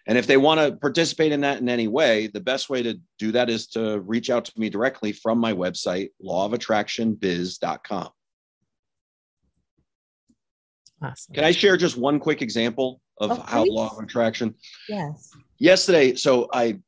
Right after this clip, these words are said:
Speaker 1: I wanted to promote my business, but I was feeling a little bit of that discipline energy. Okay. I wanna do this in order to make money, that feeling. And I realized that that feeling doesn't feel that good. So I sat at my desk and I just p-,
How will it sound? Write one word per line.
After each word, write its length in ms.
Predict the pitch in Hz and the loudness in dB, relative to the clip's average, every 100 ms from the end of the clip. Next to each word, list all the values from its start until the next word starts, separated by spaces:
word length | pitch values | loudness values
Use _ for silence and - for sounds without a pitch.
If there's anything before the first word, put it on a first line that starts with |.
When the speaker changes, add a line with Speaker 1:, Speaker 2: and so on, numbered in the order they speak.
| _ 117 | _ -4
Speaker 1:
I 80 | |
wanted 380 | 107 117 139 175 | 0 2 2 2
to 80 | 190 | 0
promote 340 | 190 170 165 170 | -2 0 0 0
my 100 | 170 | -2
business, 400 | 120 104 117 - | -2 -2 -4 -4
but 140 | 107 | -2
I 40 | |
was 180 | 104 104 | 0 -2
feeling 300 | - 139 147 | -4 -2 0
a 40 | 139 | 0
little 180 | 135 | 0
bit 120 | 127 127 | 0 -2
of 60 | |
that 240 | 123 - - | -4 -4 -4
discipline 460 | 123 120 - 113 | -4 -4 -6 -4
energy. 400 | 104 85 - 71 | -4 -6 -12 -16
Okay. 240 | - 107 104 | -10 -2 0
I 40 | |
wanna 360 | 92 110 139 143 | 2 2 2 2
do 220 | 117 135 | 4 4
this 240 | 127 120 | 4 0
in 80 | 95 | -2
order 200 | 113 117 | -2 0
to 60 | 104 | -2
make 200 | 107 104 | -4 -4
money, 300 | 98 101 73 - | -4 -4 -6 -6
that 200 | 92 - - | -6 -6 -4
feeling. 340 | 107 80 - _ _ - - | -4 -4 -12 _ _ -18 -4
And 60 | 107 | 2
I 80 | |
realized 320 | 123 165 160 131 | 6 6 6 2
that 100 | 123 | 0
that 180 | 127 | 0
feeling 260 | - 131 123 | 0 -2 0
doesn't 320 | 117 110 98 | 0 -2 -6
feel 180 | 110 101 | -4 -4
that 160 | 76 - | -4 -8
good. 200 | - - _ _ _ _ _ | -16 -16 _ _ _ _ _
So 120 | - 98 | -2 0
I 40 | |
sat 260 | - 120 120 | 0 2 2
at 80 | 156 | 2
my 140 | 170 | 0
desk 400 | 123 117 120 - | 2 2 2 -2
and 100 | 165 | -8
I 40 | |
just 280 | 240 262 - | -8 -8 -10
p-, 100 | - | -14